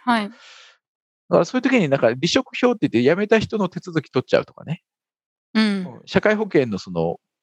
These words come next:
Speaker 2: 脱退手続き取っちゃうとかってなると、それって、いや、会社ももうこれ、来ないってことを前提に手続きしてるから、それってやっぱり、「いや、解雇したんじゃないの？」って言われちゃうから。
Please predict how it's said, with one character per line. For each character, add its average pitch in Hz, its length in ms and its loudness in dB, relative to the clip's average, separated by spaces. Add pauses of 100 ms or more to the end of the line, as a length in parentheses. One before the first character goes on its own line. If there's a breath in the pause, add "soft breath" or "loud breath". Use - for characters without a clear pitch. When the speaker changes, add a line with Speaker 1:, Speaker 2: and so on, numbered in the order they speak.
(220)
Speaker 2:
脱 127 240 -2
退 160 140 4
手 160 100 -12
続 143 180 -16
き 110 100 -20
取 107 120 0
っ - 20 -20
ち - 120 -4
ゃ 80 40 -2
う 85 40 -8
と - 80 -14
か 101 80 2
っ - 20 -4
て - 80 -8
な 139 100 4
る 156 100 -2
と、 302 180 -2
そ - 100 -10
れ 403 80 4
っ - 20 -18
て、 - 80 -4
い 139 40 4
や、 117 100 4
会 185 180 2
社 202 140 -2
も 190 160 0
も 180 140 -2
う 131 40 -6
こ 110 120 -2
れ、 95 200 0 (400)
来 202 140 0
な 190 140 4
い 113 40 0
っ 98 40 -8
て - 160 -6
こ 98 140 -12
と 90 320 0 (500)
を 139 220 2 (840)
前 135 140 4
提 147 260 2
に 123 100 -8
手 139 100 2
続 139 200 -10
き 120 120 2
し - 40 -2
て 104 100 -2
る 101 80 -2
か - 80 0
ら、 82 60 0
そ - 120 -4
れ 131 40 0
っ - 20 -2
て 107 80 2
や 98 40 2
っ - 20 -4
ぱ 101 80 0
り、 92 80 4 (180)
「い - 40 4
や、 117 100 2 (100)
解 147 220 0
雇 95 180 -8
し - 120 -10
た - 100 2
ん 135 40 -6
じ 113 80 -4
ゃ 87 40 2
な 90 100 0
い 95 60 -2
の？」 190 60 2
っ - 40 -2
て - 60 -12
言 104 80 4
わ - 80 0
れ 85 60 -4
ち - 80 -12
ゃ - 40 -10
う - 40 -12
か - 100 -20
ら。 - 160 -18